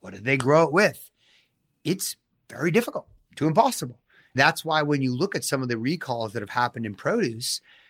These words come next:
if you look in the last couple of years, some of the recalls in romaine, they've recalled every product in the entire country because they don't know where the problem came from. It is im-, almost impossible to trace back,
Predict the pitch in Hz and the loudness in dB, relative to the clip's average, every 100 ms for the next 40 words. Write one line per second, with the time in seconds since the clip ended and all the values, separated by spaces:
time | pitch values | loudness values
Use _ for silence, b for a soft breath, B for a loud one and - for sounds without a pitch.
0 | b 110 117 123 147 131 120 131 - 135 | b -8 -2 0 0 -4 -2 -4 -2 -4
1 | 120 107 123 214 139 - 127 117 110 120 | -4 -2 2 2 2 0 -4 -4 -4 -4
2 | 123 127 117 120 110 110 117 170 214 120 | -2 0 0 -2 -4 -4 0 0 0 -4
3 | 107 110 b b b b _ _ _ _ | -6 -12 b b b b _ _ _ _
4 | _ _ - 143 143 131 180 - 175 160 | _ _ 4 6 6 4 0 0 0 0
5 | 120 - _ _ _ 156 175 147 165 175 | -2 -10 _ _ _ 0 2 0 0 -2
6 | - - 160 185 135 - - _ - 165 | -4 0 2 2 -2 -6 -20 _ 0 2
7 | 165 147 143 131 - 135 139 - 214 214 | 4 2 0 -2 -4 -2 -2 -4 -6 -6
8 | - _ 131 143 123 135 120 - 135 143 | -14 _ -2 0 0 -2 -2 0 0 0
9 | - 117 123 127 113 113 120 - 107 107 | -2 -2 0 2 0 -2 -6 -6 -6 -6
10 | 117 123 190 226 - - _ 131 127 135 | -6 -4 -2 -2 -4 -16 _ -4 -2 -4
11 | - _ 170 196 135 - 139 - 131 - | -10 _ 0 2 0 -4 -8 -6 -6 -6
12 | 120 113 - 123 - 147 151 - | -10 -10 -6 -6 -4 -8 -8 -14